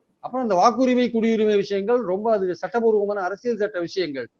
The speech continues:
அதுல எல்லாம் வந்து சுப்ரீம் கோர்ட் எவ்வளவு தூரம் வந்து நிவாரணம் கொடுப்பாங்க, அதே மாதிரி எவ்வளவு தூரம் காலதாம-, கால நே-, நேரத்தை வந்து எக்ஸ்டெண்ட் பண்ணுவாங்க, காலத்தை எக்ஸ்டெண்ட் பண்ணுவாங்கன்னா கேள்விக்குறிதான். ஏன்னா, எலெக்ஷன் கமிஷன் வைக்கிற வாதம்லாம் எப்படி இருக்குன்னு பாத்தீங்கன்னா,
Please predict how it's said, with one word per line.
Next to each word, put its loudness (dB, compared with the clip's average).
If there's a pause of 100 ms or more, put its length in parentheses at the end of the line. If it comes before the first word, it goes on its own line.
(280)
அதுல 0
எல்லாம் 2
வந்து 0
சுப்ரீம் -4
கோர்ட் 2
எவ்வளவு 2
தூரம் 2
வந்து -2
நிவாரணம் -2
கொடுப்பாங்க, 0 (360)
அதே -2
மாதிரி 4
எவ்வளவு 6
தூரம் 2
காலதாம-, 2
கால 4
நே-, -6
நேரத்தை -2
வந்து -4
எக்ஸ்டெண்ட் -8
பண்ணுவாங்க, -4
காலத்தை -6
எக்ஸ்டெண்ட் -12
பண்ணுவாங்கன்னா -6 (520)
கேள்விக்குறிதான். 2
ஏன்னா, 0 (500)
எலெக்ஷன் -2
கமிஷன் -2
வைக்கிற 0
வாதம்லாம் 0
எப்படி -2
இருக்குன்னு -4
பாத்தீங்கன்னா, -6